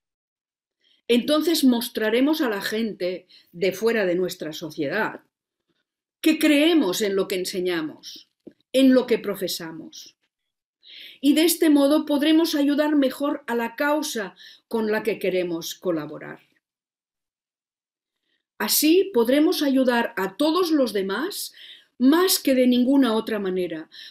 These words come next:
porque significará que estamos cumpliendo fielmente cada cláusula de la promesa que hem-, nos hemos hecho internamente.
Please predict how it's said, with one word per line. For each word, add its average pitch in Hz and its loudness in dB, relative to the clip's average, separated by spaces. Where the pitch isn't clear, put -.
porque 247 0
significará 240 -2
que 262 2
estamos 294 0
cumpliendo 247 2
fielmente 196 -2
cada 285 -4
cláusula 277 -4
de 208 -4
la 220 -4
promesa 254 0
que 247 -4
hem-, 262 -4
nos 240 -4
hemos 302 -6
hecho 220 -8
internamente. 151 -10